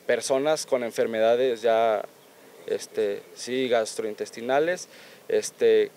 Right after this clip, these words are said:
problemas en los ojos, problemas en la piel, todo lo que termina en itis. Este,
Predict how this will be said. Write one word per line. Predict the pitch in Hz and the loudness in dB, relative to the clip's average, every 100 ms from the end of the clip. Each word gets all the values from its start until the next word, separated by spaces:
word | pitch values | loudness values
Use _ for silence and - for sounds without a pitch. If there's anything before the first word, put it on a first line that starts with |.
| - | -2
problemas | 117 117 131 139 131 | 2 2 2 0 -2
en | |
los | 110 - | -2 0
ojos, | 151 - 160 | 0 0 -2
problemas | - 117 135 139 | 0 0 0 -4
en | 127 | -6
la | 104 | -2
piel, | 156 | -2
todo | 156 196 | 2 2
lo | 175 | 0
que | - | 0
termina | 120 135 156 | -2 0 -2
en | 139 | -2
itis. | 139 190 190 - - - - - - | -4 -4 -6 -8 -14 -20 -20 -20 -12
Este, | 107 107 - - 117 110 107 | -10 -8 -8 0 4 4 2